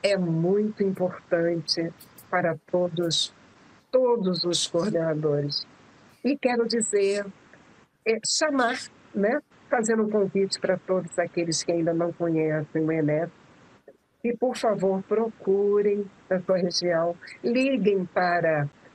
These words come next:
o C E R G, que lá tem a relação de todos os núcleos, e vocês vão ficar conhecendo o núcleo que fica mais perto de vocês,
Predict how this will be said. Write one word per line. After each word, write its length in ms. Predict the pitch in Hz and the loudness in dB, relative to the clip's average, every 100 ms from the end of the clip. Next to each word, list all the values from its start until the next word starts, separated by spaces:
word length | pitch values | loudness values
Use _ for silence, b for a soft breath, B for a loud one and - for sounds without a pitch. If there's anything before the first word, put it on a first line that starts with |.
| - - | -16 -2
o 840 | 180 175 165 165 160 156 156 151 147 | 0 2 2 2 2 2 0 -2 -6
C 200 | - 180 | -2 2
E 380 | 165 156 156 | 2 2 2
R 160 | 165 175 | 2 0
G, 320 | 175 202 214 214 - - - | 0 0 0 -4 -14 -20 -12
que 160 | - 226 | -2 2
lá 200 | 196 190 | 2 0
tem 240 | - 185 | 0 0
a 60 | 170 | 2
relação 640 | 151 165 160 151 170 170 | 0 2 0 0 0 0
de 140 | 156 160 | 0 -2
todos 480 | - 202 190 165 156 | 0 0 2 0 0
os 240 | 156 160 | -2 0
núcleos, 720 | 156 156 165 170 196 202 - B B - | 0 0 0 -2 -2 0 -2 B B -2
e 100 | 214 | 0
vocês 380 | 196 190 185 | 0 0 -2
vão 160 | 180 170 | 0 -2
ficar 480 | - 214 - 165 160 | -4 -4 -2 -2 -2
conhecendo 640 | 175 165 156 151 165 156 | 0 0 0 0 0 0
o 20 | 156 | 2
núcleo 520 | 151 156 147 151 147 | 0 0 -2 -2 -2
que 100 | 147 | -2
fica 260 | 165 151 | -4 0
mais 280 | 151 156 151 | 0 0 -4
perto 420 | - 156 147 - | -2 -2 -2 -4
de 60 | 151 | -4
vocês, 680 | 156 165 156 170 170 175 | -2 -2 -2 -2 -2 -4